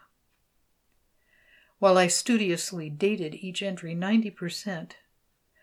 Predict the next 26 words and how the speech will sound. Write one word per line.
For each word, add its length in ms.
of 160
what 240
I 120
wrote 380
was 260
illegible 720
and 200
lacked 400
any 240
continuity 880
or 140
points 420
of 140
reference, 500
so 180
a 60
person 440
could 140
identify 560
what 220
the 80
fuck 340
I 60
was 180
writing 400
about. 400